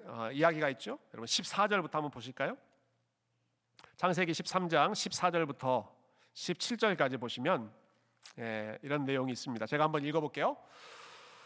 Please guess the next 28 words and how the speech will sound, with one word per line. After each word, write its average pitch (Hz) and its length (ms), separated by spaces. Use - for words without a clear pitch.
롯이 214 460
아브라함을 196 560
떠난 220 300
후에 170 500
여호와께서 165 580
아브라함에게 151 540
이르시되, 143 600
"너는 185 360
눈을 247 260
들어 180 400
너 139 200
있는 160 220
곳에서 151 300
북쪽과 151 520
남쪽 139 440
그리고 139 240
동쪽과 139 460
서쪽을 147 400
바라보라. 131 640
보이는 165 560
땅을 233 500
내가 135 240
너와 143 340
네 143 160
자손에게 139 480
주리니 127 640
영원히 196 920
이르리라. 151 560